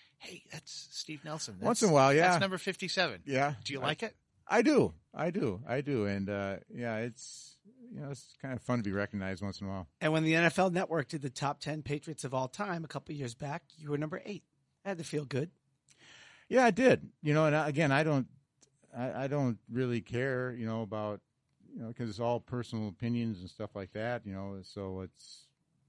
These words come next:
Speaker 2: you know, I, I no control over it, you know, I just, but, um, and, and it's, it's, it's, yeah, just to be included in that group is, is, I'm, I'm very proud of that, but,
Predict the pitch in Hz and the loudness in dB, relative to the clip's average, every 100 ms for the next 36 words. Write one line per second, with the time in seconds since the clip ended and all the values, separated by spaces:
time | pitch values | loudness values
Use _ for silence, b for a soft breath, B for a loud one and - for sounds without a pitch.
0 | _ - - _ - 92 92 90 98 104 | _ -20 -20 _ -16 -12 -10 -10 -10 -12
1 | 104 _ _ _ 117 98 98 - 113 110 | -14 _ _ _ -10 -6 -8 -4 -4 -4
2 | 92 107 95 92 90 - - _ 113 98 | -6 -8 -8 -10 -14 -20 -20 _ -8 -6
3 | 101 98 92 90 - - 139 131 - 147 | -4 -4 -6 -8 -12 -8 -2 -2 -4 -4
4 | 143 135 - 151 - - - 156 - 131 | -4 -6 -8 -8 -8 -16 -8 -8 -6 0
5 | 147 120 120 73 127 175 - - 143 - | 2 2 0 -8 -4 -4 -2 0 0 4
6 | 147 131 120 117 101 110 90 90 78 104 | 2 4 4 2 2 -2 -2 -8 -10 -12
7 | 85 _ _ _ _ 165 101 101 139 104 | -14 _ _ _ _ -12 -6 -6 -8 -12
8 | 107 107 110 107 101 95 _ _ - 113 | -6 -4 -4 -4 -6 -10 _ _ -4 -2
9 | 110 98 101 98 - 95 | 0 -2 -2 -4 -6 -14